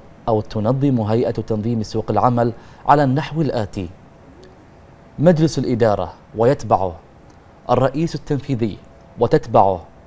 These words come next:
أولًا، إدارة السياسات ومعلومات السوق، ثانيًا، إدارة التظلمات والحماية، ثالثًا، إدارة الاتصال،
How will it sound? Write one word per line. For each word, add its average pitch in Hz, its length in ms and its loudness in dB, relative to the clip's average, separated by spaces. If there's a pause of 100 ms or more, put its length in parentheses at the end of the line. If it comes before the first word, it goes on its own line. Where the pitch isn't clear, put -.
أولًا، 117 480 2 (580)
إدارة 151 400 2
السياسات 123 640 -2
ومعلومات 117 680 0
السوق، - 480 -8 (760)
ثانيًا، 101 460 0 (600)
إدارة 147 420 2
التظلمات 120 800 0
والحماية، 120 800 -2 (1080)
ثالثًا، 113 540 -2 (580)
إدارة 147 460 2
الاتصال، 123 800 -4